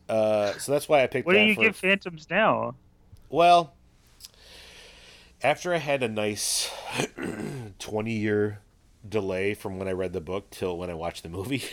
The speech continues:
Speaker 1: <laughs> it's better. Um,
Speaker 2: <laughs>
Speaker 1: but the, the gist of the movie is that these two girls, they're sisters, they go back to their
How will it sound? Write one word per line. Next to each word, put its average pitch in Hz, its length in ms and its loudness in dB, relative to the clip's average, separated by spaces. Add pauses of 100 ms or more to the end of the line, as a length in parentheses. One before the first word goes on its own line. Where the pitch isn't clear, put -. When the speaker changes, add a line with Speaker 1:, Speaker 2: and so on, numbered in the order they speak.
(240)
Speaker 1:
<laughs> - 260 -20
it's - 320 -6
better. 98 320 4 (880)
Um, 117 300 6
Speaker 2:
<laughs> 147 420 0 (760)
Speaker 1:
but 135 260 2
the, 120 240 -4
the 117 280 -6
gist 113 320 -8
of 113 120 -2
the 101 80 -6
movie 104 320 -4
is 95 360 -4
that 92 260 -6
these 98 160 -12
two 120 120 -8
girls, 95 360 -2
they're 90 100 -8
sisters, 107 560 -6 (540)
they 104 180 2
go 98 160 0
back 98 280 -2
to 107 120 -8
their 95 420 -4